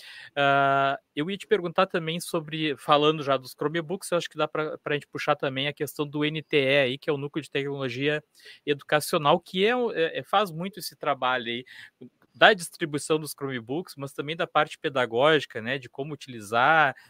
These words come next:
né, de projetos e tal, né? Ah, como é que, como é que tá a, assim, a, a ação aí do,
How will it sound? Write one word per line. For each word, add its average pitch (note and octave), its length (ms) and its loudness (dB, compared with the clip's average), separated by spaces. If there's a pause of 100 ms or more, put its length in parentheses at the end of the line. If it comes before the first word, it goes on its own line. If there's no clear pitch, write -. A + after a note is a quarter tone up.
(160)
né, A#2+ 120 -8 (220)
de A#2 100 -10
projetos B2 800 2
e A#2+ 80 -10
tal, C3 300 -2
né? B2 220 -4 (420)
Ah, C#3+ 300 2
como F#3 180 -4
é B3 60 2
que, - 160 -12
como F#3+ 220 -6
é G#3+ 40 -2
que - 120 -12
tá G#3+ 120 0
a, D3+ 540 2
assim, C#3+ 640 -8
a, B2+ 400 -2
a - 40 6
ação D3 460 2
aí B2 200 -2
do, A#2 380 -10